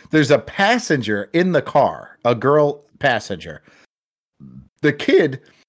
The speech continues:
puts the car in reverse because he's like, "Nope, I have no fucking clue what's going on. This guy hasn't announced himself as a police officer.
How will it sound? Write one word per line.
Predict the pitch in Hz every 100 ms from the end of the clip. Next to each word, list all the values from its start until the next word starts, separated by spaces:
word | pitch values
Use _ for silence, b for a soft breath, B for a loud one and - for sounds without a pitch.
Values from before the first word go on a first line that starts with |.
| _ _
puts | - 247 -
the | 185
car | - 170 170
in | 147
reverse | 131 110 131 90 -
because | 127 143 120
he's | 131 110
like, | 113 104 -
"Nope, | 101 156 247 -
I | 117 185
have | 135
no | 117 202
fucking | 226 139 - 110
clue | 127
what's | 113
going | 123 113
on. | 107 135
This | 139
guy | 127
hasn't | 104 143 196 196
announced | 180 151 143 -
himself | 123 135 110
as | 104
a |
police | 95 107 98
officer. | 101 95 95 117